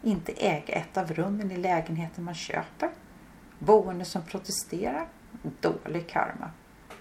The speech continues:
Går mot stranden. Solen känns varm. Det blåser sand. Sätter oss.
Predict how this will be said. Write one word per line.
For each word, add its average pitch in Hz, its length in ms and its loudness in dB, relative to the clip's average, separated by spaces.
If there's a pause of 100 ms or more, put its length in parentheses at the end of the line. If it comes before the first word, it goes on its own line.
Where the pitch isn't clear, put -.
(220)
Går 160 220 6
mot 160 160 0
stranden. 160 540 -2 (320)
Solen 165 460 2
känns 165 380 -6
varm. 180 320 -4 (340)
Det 160 80 0
blåser 160 400 0
sand. 175 500 -4 (480)
Sätter - 600 -8
oss. - 220 -10